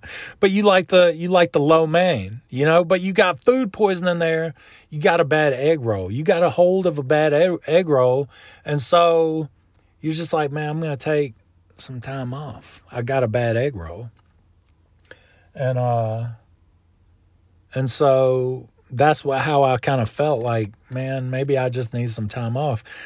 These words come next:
But then I met somebody else. You know, that's kinda how it works. And who am I to argue with fate? You know, who am I to say, "No, fate, I still got a bad taste in my mouth from the Sleep-A-Lot lady"?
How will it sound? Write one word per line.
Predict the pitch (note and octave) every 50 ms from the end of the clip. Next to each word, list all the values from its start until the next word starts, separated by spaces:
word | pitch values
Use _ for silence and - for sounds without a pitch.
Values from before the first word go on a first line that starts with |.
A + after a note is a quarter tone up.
| - _ -
But | B2 A#2+
then | - C3+ C3
I |
met | B2+ B2+ B2+ B2 A#2 -
somebody | - B2 A#2 A#2 B2 B2+ B2+ C3+ C#3+
else. | D#3 C#3+ G#2+ - - - - - _ _ _ - -
You | G2+ G2+
know, | G2+ G#2+ A#2 C3 C3 C3+ - -
that's | A#2+ A#2+ B2 -
kinda | - C3+ C#3 D3 C#3+ C3+
how | D3 D3 C#3 C#3+
it | C#3
works. | D3 F3+ E3+ B2 G2+ - - - - _ _ - - _ - _
And | - B2+ B2+ B2
who | A#2+ F#3+ G#3+ G#3
am | F3+ E3+
I | E3+ F#3 G3 F3+
to | C#3+
argue | C3+ B2 C3 C#3+ D3+ D3 C#3+ D3 C3+
with | G#2+ G2+ -
fate? | - - - D3 D3+ C3 G2 F2 _ _ _ _ _ _ _ _ _ _ _ _ _ _ _ _ -
You | - A2+ A2+
know, | G#2+ A2 C#3 E3 D3
who | B2+ B2 C#3+ G3 A3+
am | G3+ E3
I | C#3 C3 F#3 A#3 E3 - - - - _ _ _ _ _ _ _ _ _ _ _ _ _ _ _
to | - -
say, | B2+ - D3 B2 B2
"No, | A#2 A2 A#2+ C3 C3+ B2
fate, | A2 - - F#2 F2+ F2 F2+ G#2 - _ _ _ _ _ _ _ _ _ _ _ _ _ -
I | A#2 -
still | - - - A#2 G#2+
got | G#2+ A2+ G#2+ G2+
a | F#2+
bad | F#2 G#2+ G#2+ G#2 G2 F#2
taste | - - A#2+ A#2 A2 -
in | G2+
my | G2 G2 F#2+
mouth | G2 G2+ G2+ F#2+ -
from | - - G2 F#2
the | F#2+
Sleep-A-Lot | - - - A#2+ A#2+ A#2 G#2+ F#2+ F2 E2+ E2 D#2+ E2
lady"? | E2+ E2 D#2 - - -